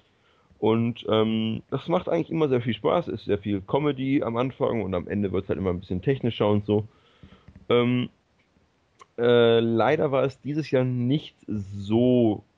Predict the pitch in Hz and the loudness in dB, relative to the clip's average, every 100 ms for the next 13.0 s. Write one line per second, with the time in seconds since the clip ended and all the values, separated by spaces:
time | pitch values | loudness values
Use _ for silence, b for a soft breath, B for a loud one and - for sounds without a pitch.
0 | _ 107 117 110 120 98 104 107 95 110 | _ -2 0 2 -2 -2 -2 -2 -2 -2
1 | 113 - 101 120 98 - - 101 107 135 | -4 -2 0 2 0 -2 -2 0 0 -2
2 | _ _ _ _ - - 139 - 131 131 | _ _ _ _ -10 -4 -4 -4 -4 -2
3 | 127 135 117 110 110 107 101 113 - 131 | -2 -4 -2 -2 0 0 2 0 -2 -4
4 | 147 - b b b b - 190 147 151 | -4 -8 b b b b -4 0 0 0
5 | 139 131 135 165 135 - 104 147 160 131 | 0 0 -2 -4 -10 -6 -4 -4 -2 -4
6 | 127 135 135 135 - 139 151 127 127 127 | -4 -4 -4 -4 -2 -2 0 0 0 0
7 | 107 110 110 107 107 - 113 160 - 127 | 2 2 2 -2 -2 -2 -2 -2 -4 -2
8 | 127 - 113 113 - 127 139 - 156 156 | -2 -4 -4 -4 0 0 0 -2 -4 -2
9 | 127 131 - _ b b b - 98 - | 0 -2 -4 _ b b b -4 -2 0
10 | 113 117 - 117 104 123 135 123 120 - | 0 0 0 0 2 0 2 2 2 0
11 | - 107 104 101 98 95 78 95 78 95 | 0 2 2 0 -2 -4 0 2 4 2
12 | 107 123 104 104 95 98 - - 113 151 | 2 2 2 4 4 4 0 -2 -2 -2